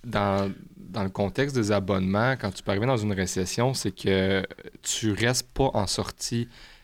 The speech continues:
euh, quand t'es abonné, euh, à une certaine plateforme, tandis que, ben, au cinéma, euh, veux, veux pas, t'as besoin de sortir une fois de temps en temps, même si, euh, même si ton budget est plus, plus bas, il faut,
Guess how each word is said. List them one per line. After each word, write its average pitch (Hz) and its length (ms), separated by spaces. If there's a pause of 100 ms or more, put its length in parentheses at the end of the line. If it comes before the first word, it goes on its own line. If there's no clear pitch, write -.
(160)
euh, 92 580
quand 101 120
t'es 101 200
abonné, 98 640
euh, 90 220 (420)
à - 80
une 92 80
certaine 98 400
plateforme, 101 500
tandis 92 280
que, 104 100
ben, 92 260
au 90 120
cinéma, 110 680 (420)
euh, 90 220
veux, 95 120
veux 92 200
pas, 117 220
t'as 98 140
besoin 98 340
de - 60
sortir 107 340 (120)
une 95 120
fois 98 120
de 95 60
temps 95 220
en 90 100
temps, 123 300 (300)
même 101 180
si, 98 460
euh, 90 440
même 92 160
si - 80
ton 98 140
budget 98 300
est 101 40
plus, 92 800 (120)
plus 98 180
bas, 110 240
il 107 80
faut, - 240